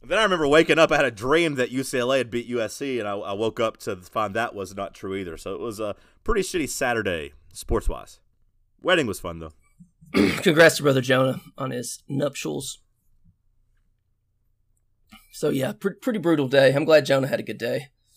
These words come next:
Speaker 1: I think he was pretty sad ultimately, too, because of sports, which is kind of a sad anniversary that's gonna trigger some bad feelings for him, but hopefully not. Hopefully he gets his, uh,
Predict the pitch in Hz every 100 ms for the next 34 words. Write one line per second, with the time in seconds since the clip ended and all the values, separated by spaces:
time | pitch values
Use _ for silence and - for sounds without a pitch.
0 | _ _ - _ - 156 208 220 226 185
1 | 180 139 147 151 135 139 120 113 98 117
2 | - 113 98 92 117 101 - 98 87 -
3 | - 101 95 - 90 92 87 107 95 87
4 | 87 80 - - 107 98 92 - _ _
5 | _ _ _ _ _ 110 104 95 95 -
6 | 95 87 - 90 - 98 90 85 87 85
7 | 87 82 98 92 87 82 87 82 80 98
8 | - 87 85 82 82 107 92 95 87 90
9 | 95 - 92 85 87 85